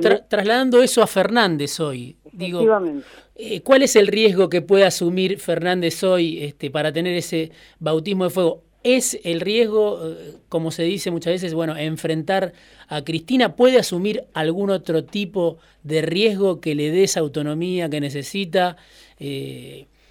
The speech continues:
Speaker 1: ese voltaje que necesita para, para iniciar su mandato, por decirlo de alguna manera? ¿Cómo lo ves a Fernández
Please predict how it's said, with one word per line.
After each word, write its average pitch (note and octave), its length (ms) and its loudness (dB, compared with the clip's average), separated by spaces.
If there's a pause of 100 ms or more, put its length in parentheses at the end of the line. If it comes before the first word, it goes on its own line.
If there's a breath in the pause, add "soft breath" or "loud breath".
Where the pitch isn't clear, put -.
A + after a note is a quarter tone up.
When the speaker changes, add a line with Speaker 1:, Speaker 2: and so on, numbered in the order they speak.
(100)
Speaker 1:
ese F3 240 -2
voltaje D#3 640 0
que D#3 120 -4
necesita D#3+ 800 -6 (420 soft breath)
para, C#3 560 -8
para C#3+ 220 -6
iniciar D#3 480 2
su - 140 -4
mandato, E3+ 560 -2
por D3 140 -4
decirlo D#3+ 380 -4
de D3 80 -2
alguna D3+ 280 -4
manera? F#3+ 540 -2 (340)
¿Cómo B3+ 240 2
lo G#3+ 120 6
ves G3+ 220 4
a D#3 240 -8
Fernández G3+ 640 -4